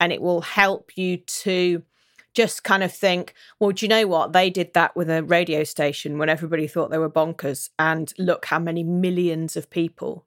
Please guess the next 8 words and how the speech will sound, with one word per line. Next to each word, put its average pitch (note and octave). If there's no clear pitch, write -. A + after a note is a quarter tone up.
liked D#3
that -
and E3+
how D#3
it -
grew E3
and D#3
grew E3